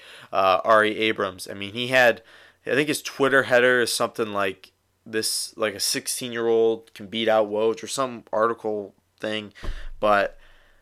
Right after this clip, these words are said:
he deleted a lot of his tweets. He came out saying that it was just a complete shock. Nobody was reporting anything about it. Um, but he took his licking, and I think he's gonna learn from this, and hopefully, you know, he'll come back from this. But it's pretty tough when you bank your whole career on,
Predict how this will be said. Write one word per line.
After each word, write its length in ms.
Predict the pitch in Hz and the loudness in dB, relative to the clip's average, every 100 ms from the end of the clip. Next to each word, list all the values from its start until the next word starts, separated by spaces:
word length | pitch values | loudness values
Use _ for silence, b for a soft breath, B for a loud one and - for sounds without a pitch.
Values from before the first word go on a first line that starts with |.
| b | b
he 120 | 117 | -6
deleted 260 | 113 156 175 | 2 6 8
a 80 | 160 | 8
lot 220 | 151 151 | 8 6
of 80 | 151 | 4
his 160 | 147 - | 0 -2
tweets. 640 | 160 160 156 - - - | 0 0 0 -6 -6 -6
He 100 | 117 | -8
came 240 | - 131 | -2 0
out 240 | 131 131 123 | 2 2 0
saying 440 | 135 131 131 123 | -2 0 0 0
that 140 | 110 | 0
it 60 | 110 | 2
was 260 | 107 101 - | 0 -4 -10
just 220 | 101 - | -12 -12
a 60 | |
complete 480 | - 101 - 127 123 | -14 -16 -6 -4 -4
shock. 500 | - 117 113 113 120 | -6 -2 0 0 -4
Nobody 340 | 107 117 127 123 | -4 -4 -4 -8
was 140 | 110 | -8
reporting 400 | 101 - 120 113 | -8 -2 0 0
anything 220 | 117 117 | -4 -6
about 320 | 104 107 110 | -4 0 2
it. 120 | 110 - B B B | 2 -2 B B B
Um, 420 | - 95 95 92 - | -8 -6 -6 -10 -8
but 140 | 104 110 | -4 -2
he 80 | |
took 180 | - 208 | 2 2
his 160 | 214 143 | 2 0
licking, 420 | 160 165 185 156 | 2 2 2 0
and 80 | 123 | 0
I 80 | 120 | 0
think 220 | 165 143 | -4 -8
he's 140 | 135 | -8
gonna 180 | 151 131 | -4 -2
learn 220 | 131 127 | -2 -4
from 160 | - 107 | -8 -8
this, 180 | 101 - | -8 -6
and 80 | 110 | -4
hopefully, 480 | 135 131 120 110 - B B - | -4 0 -2 -2 -8 B B -8
you 80 | |
know, 160 | 110 107 | 0 2
he'll 120 | 120 | 2
come 200 | - 117 | -2 0
back 300 | 101 113 110 | 6 6 6
from 140 | - 95 | -2 -16
this. 180 | - | -14
But 200 | - 58 | -8 -8
it's 100 | - | -8
pretty 260 | - 196 196 | -4 -2 0
tough 380 | - 196 175 143 | 4 6 6 4
when 240 | 131 113 - B - | 0 0 -6 B -10
you 100 | 120 | 0
bank 240 | 139 135 | 0 0
your 120 | 131 | -2
whole 120 | 131 | -2
career 380 | - 123 127 113 | -2 0 2 2
on, 340 | 101 98 101 | 0 -4 -8